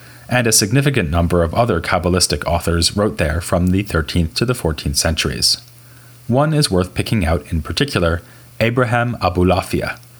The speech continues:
greatest representative of the second ecstatic or prophetic variety of Kabbalah.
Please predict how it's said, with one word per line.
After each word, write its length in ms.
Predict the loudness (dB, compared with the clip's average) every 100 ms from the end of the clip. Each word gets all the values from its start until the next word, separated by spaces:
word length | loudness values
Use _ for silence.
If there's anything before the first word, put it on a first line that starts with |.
| -20 -20 -6
greatest 420 | -2 2 0 2
representative 720 | 0 2 0 0 0 0 0
of 140 | 0 -2
the 100 | 0
second 460 | 2 2 0 -2 -6 -10
ecstatic 640 | -2 0 2 0 -2 -8 -12 -10
or 180 | -2 0
prophetic 640 | 0 -4 0 0 0 -4 -12 -16 -4
variety 480 | 0 2 2 0 0
of 140 | 0
Kabbalah. 500 | -2 -2 0 -2 -4